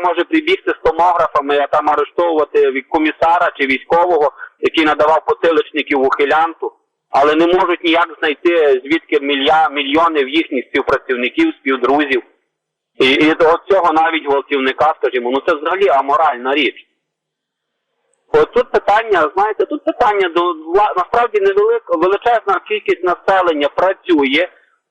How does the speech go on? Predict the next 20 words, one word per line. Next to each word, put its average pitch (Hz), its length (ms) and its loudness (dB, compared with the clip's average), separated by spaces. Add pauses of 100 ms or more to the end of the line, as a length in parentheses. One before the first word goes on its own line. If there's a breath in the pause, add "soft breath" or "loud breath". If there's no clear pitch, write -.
(120)
мотивує, 165 960 0 (320)
але 151 240 2
є 190 140 2
невелика 196 540 0
група, 190 380 0
які, 180 240 0
по 170 120 -12
суті, - 260 -4
демотивують 190 920 -2 (420)
і 156 100 0
дають 175 380 2
аргументи 170 680 2
ось 147 160 2
таким 170 320 0
ахилянтам, 139 560 0
а 120 160 -4
це 117 80 0
проблема, 135 680 0
це 123 60 -4
дуже 170 300 0